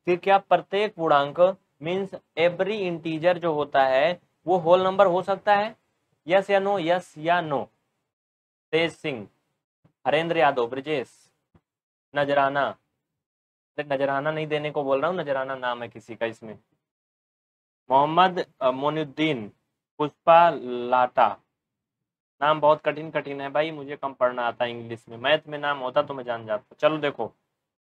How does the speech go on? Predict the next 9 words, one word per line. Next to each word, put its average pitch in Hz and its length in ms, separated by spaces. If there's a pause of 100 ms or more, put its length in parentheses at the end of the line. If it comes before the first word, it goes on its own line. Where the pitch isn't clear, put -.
(320)
नहीं, 131 300 (1000)
प्रत्येक 208 400
इंटीजर 214 460
पूर्ण 196 260
संख्या 185 360
नहीं 170 220
हो 143 100
सकती 117 320
है, 104 140